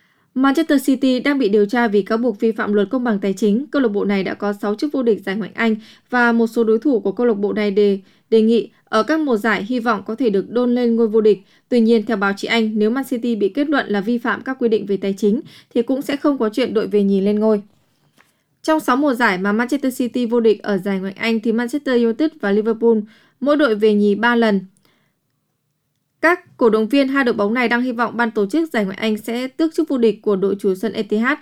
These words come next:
và trao lại danh hiệu cho các đội về nhì. Nếu điều đó xảy ra thì Manchester United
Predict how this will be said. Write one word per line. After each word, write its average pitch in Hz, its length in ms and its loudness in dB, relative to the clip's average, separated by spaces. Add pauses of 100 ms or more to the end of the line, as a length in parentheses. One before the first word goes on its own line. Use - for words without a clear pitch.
(260)
và 240 160 2
trao 285 200 0
lại 233 180 -2
danh 247 140 -4
hiệu 226 200 -2
cho 214 120 -8
các 269 100 -6
đội 254 140 0
về 202 140 2
nhì. 196 300 4 (300)
Nếu 254 140 2
điều 277 140 2
đó 226 140 0
xảy 220 200 -2
ra 226 260 0
thì 220 160 0
Manchester 226 560 0
United 220 260 2